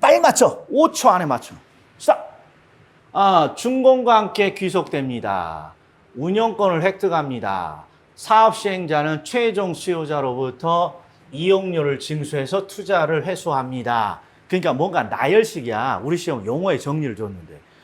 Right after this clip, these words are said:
우리가 용어 정리를 딱 주면, 용어 정리를 주면 항상 뭐만 봐? 꼬랑지만 보잖아.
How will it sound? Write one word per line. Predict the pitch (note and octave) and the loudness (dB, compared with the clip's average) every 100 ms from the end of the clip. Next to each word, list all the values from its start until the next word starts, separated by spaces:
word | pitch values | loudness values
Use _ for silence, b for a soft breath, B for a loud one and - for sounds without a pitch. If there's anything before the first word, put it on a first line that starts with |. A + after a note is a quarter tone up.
| b b | b b
우리가 | G#3 A#3+ D3+ | 2 4 6
용어 | F3+ B3 C4+ | 6 8 8
정리를 | A#3 A#3 A3+ G#3+ G3 F3+ F3 G3 G3 F3+ - | 6 0 -2 -2 -2 0 0 2 0 -4 -2
딱 | - - | -2 0
주면, | - D#3+ C#3+ F3+ C#3+ F#2+ | -4 -4 0 2 2 0
용어 | B2+ F3+ F#3 | -4 0 0
정리를 | F3 E3 C#3+ B2 | 0 -2 -2 -4
주면 | C3+ F3 D3+ | -2 -2 -2
항상 | F#3 E3 C3 | -4 -4 0
뭐만 | F3 F3+ C#3 | 0 0 0
봐? | C3 F#3 G#3 - _ B B B - | 2 2 -2 -12 _ B B B 2
꼬랑지만 | E4 F#4 F#4 C4+ G#3+ C#3+ | 6 6 4 0 -2 -2
보잖아. | A#2+ A#2 F2+ E2+ F#2+ F#2 | -6 -6 -8 -10 -10 -12